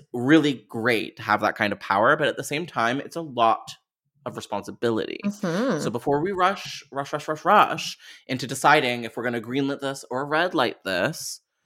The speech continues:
Speaker 1: uh, do you think the Dark Universe is officially dead and gone, or do you think, uh, we're gonna see it in a different way?
Speaker 2: Like, will it become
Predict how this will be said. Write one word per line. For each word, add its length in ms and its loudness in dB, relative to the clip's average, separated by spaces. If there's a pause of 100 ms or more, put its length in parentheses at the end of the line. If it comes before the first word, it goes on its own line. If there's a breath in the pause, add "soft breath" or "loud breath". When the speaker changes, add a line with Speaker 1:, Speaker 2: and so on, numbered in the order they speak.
(800)
Speaker 1:
uh, 140 0 (200)
do 140 -8
you 120 -6
think 260 -6
the 80 -4
Dark 260 0
Universe 840 -8 (140)
is 120 -4
officially 380 -4
dead 180 -8
and 120 -12
gone, 260 -6
or 120 0
do 100 0
you 120 2
think, 380 -2 (140)
uh, 300 4
we're 120 2
gonna 160 -2
see 300 -2
it 100 2
in 140 -4
a 100 -4
different 420 -6
way? 560 -4 (680)
Speaker 2:
Like, 180 -2
will 320 4
it 160 4
become 640 -2